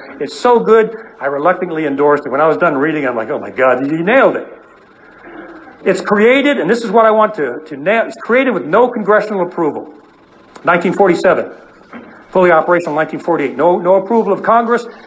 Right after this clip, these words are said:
no oversight votes of the American people, completely outside of the Constitution. And that's what I want you to remember. The C I A is a, is a unconstitutional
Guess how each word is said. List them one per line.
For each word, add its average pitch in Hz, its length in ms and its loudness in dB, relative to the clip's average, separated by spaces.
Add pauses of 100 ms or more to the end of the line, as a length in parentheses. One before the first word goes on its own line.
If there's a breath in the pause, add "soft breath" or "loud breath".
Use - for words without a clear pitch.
(140)
no 160 160 4
oversight 180 540 2
votes 170 260 0
of 147 80 -6
the 143 60 -4
American 170 400 -2
people, 208 240 -2
completely 269 520 -2
outside 202 480 2
of 185 60 -2
the 185 60 -2
Constitution. 180 540 -4
And 131 100 -2
that's 156 140 2
what 226 100 2
I - 20 4
want 214 200 2
you 170 60 -4
to 170 40 0
remember. 165 420 0 (200 loud breath)
The 143 100 -2
C 240 280 -2
I 240 180 6
A 196 380 0
is 160 140 -10
a, 123 220 -12
is - 180 -6
a 127 80 0 (360)
unconstitutional 214 1300 -2